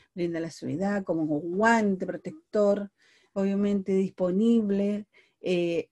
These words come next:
ayuda mucho para fortalecer nuestra piel cada vez. Y la podemos usar perfectamente y después tomar los vidrios o un papel, una hoja de papel, y nos queda sin problema nuestra piel.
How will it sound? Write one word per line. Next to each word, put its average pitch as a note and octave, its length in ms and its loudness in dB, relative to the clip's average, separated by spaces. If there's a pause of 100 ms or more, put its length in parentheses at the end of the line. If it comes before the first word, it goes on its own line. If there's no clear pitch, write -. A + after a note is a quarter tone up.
(120)
ayuda G3+ 440 4
mucho G#3+ 560 2
para F3+ 200 -4
fortalecer E3+ 720 -2
nuestra A3 380 0
piel A3 440 4 (120)
cada G3 260 -2
vez. G#3 280 -2 (340)
Y G#3+ 120 4
la A3+ 120 8
podemos B3+ 440 8
usar C#4 220 2
perfectamente C#4 680 4
y - 20 6
después B3+ 260 4
tomar B3+ 300 4
los A#3+ 280 0
vidrios C4 460 2
o A3 240 4
un A3 220 0
papel, A3 560 2
una A3+ 160 -2
hoja A3+ 140 -4
de A3 40 -2
papel, A3+ 400 0
y G#3+ 120 -6
nos F#3+ 180 -4
queda A3+ 400 -4 (240)
sin A#3 340 -4 (420)
problema G3 420 -4
nuestra F#3+ 260 -8
piel. - 220 -18